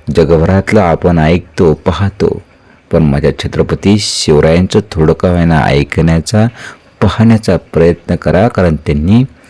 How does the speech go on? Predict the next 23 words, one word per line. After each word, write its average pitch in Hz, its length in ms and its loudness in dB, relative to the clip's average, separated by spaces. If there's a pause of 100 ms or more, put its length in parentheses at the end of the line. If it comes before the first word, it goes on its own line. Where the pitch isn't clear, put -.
(500)
आपलं 95 200 2
संपूर्ण 135 440 4
आयुष्य 113 640 2 (680)
आम्हा 95 220 4
तुम्हा 87 260 0
सर्वांसाठी 85 720 -2
दिलं, 95 440 2
म्हणून 76 400 2 (100)
तर 92 120 2
आज 76 220 0
हा 69 240 -2
भारत 82 500 -4
देश - 560 -8 (1120)
आज 73 220 0
जो 73 100 2
दिसतोय, 67 640 -2 (840)
नाही 76 260 0
तर 80 60 2
ह्या 73 240 0
भारताचा 76 720 -2 (540)
अफगाणिस्तान, 87 840 0
काबूल, 80 420 -2
कंधार, 76 540 -6